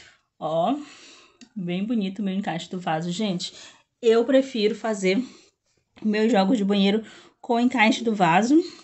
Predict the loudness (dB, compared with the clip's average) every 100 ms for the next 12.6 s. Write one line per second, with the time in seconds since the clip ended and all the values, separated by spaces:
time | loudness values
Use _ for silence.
0 | -16 0 2 4 4 0 -2 -2 -2 -4
1 | -2 -2 -2 -6 -4 -4 -2 -2 -4 -4
2 | -4 -6 -14 -20 -20 -20 -6 -2 -2 0
3 | 2 2 0 -8 -4 -2 0 0 -2 0
4 | 0 2 -2 0 0 0 -2 -4 -6 -6
5 | -6 -2 0 2 2 0 -2 -4 -6 -20
6 | -20 -14 -4 0 2 2 4 4 2 0
7 | 0 0 2 2 2 2 2 2 2 4
8 | 6 4 0 -6 -14 -20 _ -20 -20 -12
9 | 4 6 6 4 2 4 4 4 -4 -8
10 | -18 -20 -12 -4 -2 -2 -2 0 0 0
11 | -2 0 0 -2 -4 -4 -2 -2 0 2
12 | 4 6 4 2 -2